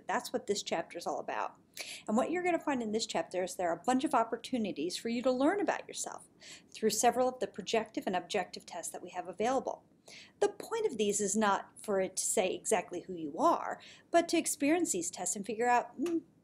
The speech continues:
are they consistent with how you think of yourself? Or maybe do they give you some additional information so you can learn about yourself? Are you perhaps a little more introverted than you thought? Or are you perhaps somebody who really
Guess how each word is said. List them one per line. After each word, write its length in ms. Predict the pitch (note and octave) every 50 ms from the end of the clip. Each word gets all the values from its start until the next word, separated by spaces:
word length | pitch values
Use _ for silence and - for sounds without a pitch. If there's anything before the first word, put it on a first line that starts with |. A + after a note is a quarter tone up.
| - -
are 80 | A3+ B3
they 120 | A#3+ A#3+
consistent 580 | A#3+ - A3+ G#3+ - A3 A3 - - F4+ - -
with 100 | D#4 -
how 80 | D#4+
you 160 | E4 E4 D#4+ E4
think 240 | E4 F#4 F4 E4
of 80 | G4 -
yourself? 560 | F4 F4 D#4+ - - F#4+ G4 G#4+ G#4+ - - - -
Or 320 | A3+ B3+ C#4 C#4+ D#4 D#4+ D4+
maybe 260 | D4+ B3+ B3 C#4 D#4 D4
do 160 | - D4 C#4
they 100 | C#4 C#4
give 200 | - C#4 A#3+ C4
you 80 | C#4
some 180 | C4+ - C#4+ C4
additional 340 | C4 B3 B3 - - C#4+ B3
information 560 | A#3 A3+ - A#3 A3 A3+ C#4 C#4+ - A3 F3+
so 140 | - - G#3
you 100 | G3 F#3+
can 200 | - - F#3 F#3
learn 180 | F#3+ A3+ C#4+
about 240 | E4+ A3+ F3 G2 -
yourself? 560 | - D2+ - - - - G#2 E2+ - - - - - - - - - - - - -
Are 60 | - A#3+
you 180 | C4+ D4+ E4
perhaps 420 | E4+ - C4 G#3+ B3 C#4 C4+ - -
a 40 |
little 140 | C4+ C4 B3+
more 180 | A3+ A#3 A3+ -
introverted 680 | - A3+ A3 - D4 C#4 - C#4+ C#4+ C#4 D4 D4+ C#4
than 200 | D4 C#4+ C#4 C4
you 100 | C4+ C#4+
thought? 460 | C#4 - D#4 C#4+ C#4+ D4+ E4 F#4 F4 E4 -
Or 300 | A3 G#3 G#3 A3 A3+ -
are 120 | - G3+ G#3+
you 260 | A3+ A#3 B3+ C4+ C4
perhaps 460 | - - - G3+ A3 A3+ A#3+ A#3 -
somebody 380 | - B3 G#3+ A#3 A#3 A#3 A3+ A3
who 260 | - A3 G3+ F#3+ F3 F#3+
really 480 | A3+ B3 C4 B3 C4+ C4 C4 C4 -